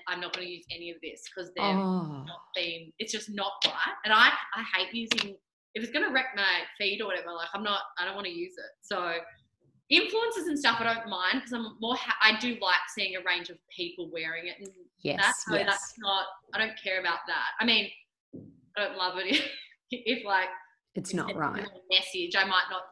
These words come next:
Speaker 1: share it on my, like, po-, like, feed or whatever. But, um, yeah, like,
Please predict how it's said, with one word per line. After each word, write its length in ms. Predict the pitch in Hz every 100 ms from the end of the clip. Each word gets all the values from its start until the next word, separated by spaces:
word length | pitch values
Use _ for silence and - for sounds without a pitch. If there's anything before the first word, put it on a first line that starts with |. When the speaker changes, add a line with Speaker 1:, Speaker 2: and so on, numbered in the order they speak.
| _ _ _ -
Speaker 1:
share 460 | - 208 190 185
it 120 | 175 - - -
on 260 | 180 175
my, 200 | 165 160 - - _ _ _ -
like, 220 | 175 135 - - _ _ - -
po-, 200 | 180 -
like, 160 | 180 - -
feed 220 | 185 185 196
or 20 |
whatever. 340 | 185 156 175 175
But, 140 | - - - _ _ - 185
um, 560 | 185 180 175 170 165 - _ _ -
yeah, 360 | 294 226 - 190
like, 160 | 185